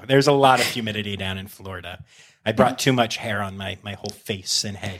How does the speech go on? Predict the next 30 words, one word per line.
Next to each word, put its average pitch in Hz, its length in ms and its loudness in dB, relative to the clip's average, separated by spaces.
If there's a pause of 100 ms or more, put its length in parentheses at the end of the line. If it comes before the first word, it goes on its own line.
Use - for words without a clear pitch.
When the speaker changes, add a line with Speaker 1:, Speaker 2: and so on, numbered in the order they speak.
(120)
Speaker 1:
to, 92 200 -10
to - 160 -10
this 92 240 -6
p-, - 100 -18 (160)
particular 98 400 -14
place. - 640 0 (240)
<laughs> 254 60 0 (480)
Speaker 2:
Yeah, 185 220 6
it 214 100 6
is 214 160 6
pretty 202 240 4
hot - 260 -8
today, 202 460 -2
especially 208 460 4
with 185 120 0
the - 80 2
storms 196 380 4
rolling 185 340 4
in. 214 260 2 (140)
Speaker 1:
Yeah, 98 120 -12
yeah. 98 200 -12 (540)
Speaker 2:
Um, 233 260 4 (300)
and 254 180 6
then 302 280 2
we 302 160 2
also 285 520 4
have 220 640 2 (600)
Lainey 254 560 4
and 226 260 6
Jenga. 226 680 2